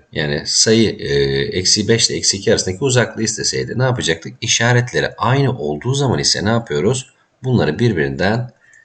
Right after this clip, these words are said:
çıkartıyoruz. Buna dikkat edin. Beşten iki çıkarsa burası üç birimdir.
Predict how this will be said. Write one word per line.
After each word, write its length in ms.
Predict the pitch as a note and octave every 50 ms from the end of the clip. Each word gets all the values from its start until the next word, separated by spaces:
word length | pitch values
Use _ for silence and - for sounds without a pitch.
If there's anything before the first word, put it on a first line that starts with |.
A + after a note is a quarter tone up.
| _ _ -
çıkartıyoruz. 720 | - - - G#2+ G2+ D#2+ D2 - - - - D2 - -
Buna 220 | B2+ A#2+ G#2+ A2
dikkat 320 | A2 A2+ A2 - - G2+ D#2+
edin. 300 | C#2+ - - A#1+ - - _ _ -
Beşten 760 | - - G2 G2 F#2+ - - - - - C#2+ D2+ D#2+ - -
iki 240 | - G2+ G2 - G2+
çıkarsa 840 | G2 - - - - A#2 A2+ - - - - G2 A2+ B2 - - _ _ _ -
burası 320 | - D#2 D2 C#2+ - - -
üç 300 | - - - - - -
birimdir. 400 | D2 - B1 - - - -